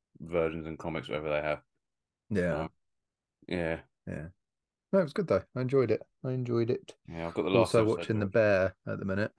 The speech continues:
Speaker 1: I haven't
Speaker 2: like
Speaker 1: watched
Speaker 2: everybody
Speaker 1: that
Speaker 2: else
Speaker 1: yet,
Speaker 2: on
Speaker 1: but
Speaker 2: planet
Speaker 1: I haven't
Speaker 2: Earth.
Speaker 1: watched that yet, but I did see a, um, pe-, people are doing caricatures of the dude, aren't they?
Speaker 2: Mm.
Speaker 1: And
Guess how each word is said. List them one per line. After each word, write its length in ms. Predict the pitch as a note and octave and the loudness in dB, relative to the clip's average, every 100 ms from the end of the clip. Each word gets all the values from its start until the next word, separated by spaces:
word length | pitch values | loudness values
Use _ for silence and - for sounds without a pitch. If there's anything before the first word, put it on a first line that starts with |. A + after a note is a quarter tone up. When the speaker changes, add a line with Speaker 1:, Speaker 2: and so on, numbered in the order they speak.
| - _ _ | -20 _ _
Speaker 1:
I 80 | - | 0
haven't 160 | D#3 F3 | 2 4
Speaker 2:
like 100 | D#3+ | 4
Speaker 1:
watched 160 | - F3 | 4 4
Speaker 2:
everybody 100 | F3+ | 4
Speaker 1:
that 160 | F#2 | 4
Speaker 2:
else 100 | F2 | 2
Speaker 1:
yet, 20 | G2+ | -2
Speaker 2:
on 200 | F#2 F#2 | -6 0
Speaker 1:
but 220 | C#3+ - | 0 2
Speaker 2:
planet 240 | G2+ G2 | 0 0
Speaker 1:
I 40 | G2 | 2
haven't 160 | G2 | 2
Speaker 2:
Earth. 40 | G#3 | 2
Speaker 1:
watched 240 | A3 - | 0 2
that 140 | - F#2+ | 0 2
yet, 180 | G2+ | 0
but 80 | - | 2
I 80 | E2+ | 2
did 220 | C#3+ E3 | 2 -6
see 220 | - D#3 D#3 | -4 -2 2
a, 180 | C#3+ C#3 | 4 4
um, 220 | C3 C3 - - _ _ _ _ _ _ _ - | 2 -2 -8 -18 _ _ _ _ _ _ _ -4
pe-, 160 | D3 - | -4 -4
people 260 | - D3 | -6 -4
are 40 | C3+ | 2
doing 160 | C3+ | 4
caricatures 680 | B2+ D3 C#3+ B2+ G2+ G2+ F2+ | 4 4 2 2 -2 0 0
of 40 | E2+ | -2
the 60 | E2+ | -2
dude, 300 | F#2+ E2+ G2 | 0 2 4
aren't 180 | G#2 | 2
they? 840 | F2+ E2 - _ _ _ _ _ C#3 | 0 -4 -6 _ _ _ _ _ 0
Speaker 2:
Mm. 240 | B2 G2+ | 2 2
Speaker 1:
And 80 | G2 | -2